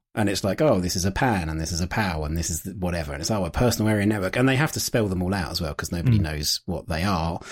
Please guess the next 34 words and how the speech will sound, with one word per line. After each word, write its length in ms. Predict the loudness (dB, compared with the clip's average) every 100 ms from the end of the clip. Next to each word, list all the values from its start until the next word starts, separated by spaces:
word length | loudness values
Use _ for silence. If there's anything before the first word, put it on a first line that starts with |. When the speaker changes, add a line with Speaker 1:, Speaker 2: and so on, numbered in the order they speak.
| -10 -10 -10 -2
Speaker 1:
uh, 360 | 2 4 2 2
who's 280 | 2 2 2
watching 400 | 2 2 2 2
or, 180 | 2 -2
or 120 | -2
playing 280 | 2 4 4
the 60 | 4
game. 260 | 4 2 0 -10 -16 -18 -2
Um, 300 | 2 4 2
but 280 | 2 2 4
that 280 | 4 2 -2 _ _ -4
is 140 | 0
the 60 | 2
same 220 | 4 6
thing 180 | 6 4
for 100 | 4
me. 60 | -2
It 80 | 2
feeds 240 | 2 4
into 160 | 2 4
this 120 | 4
idea 300 | 4 6 4
of 100 | 4
a, 140 | 2 2
a 100 | 2
real 640 | 4 6 6 4 2 -2 -8 _ _ _ _ _ _ _ -4
world, 520 | 2 6 6 4 2
because 420 | 2 4 4 2 -6 _
humans 460 | 2 4 6 6 4
love 240 | 4 4 4
doing 480 | 6 6 4 -2 -8 _ _ _ _
nonsense 540 | 4 4 4 0 -2
like 200 | -2 -4 -4
that. 180 | -6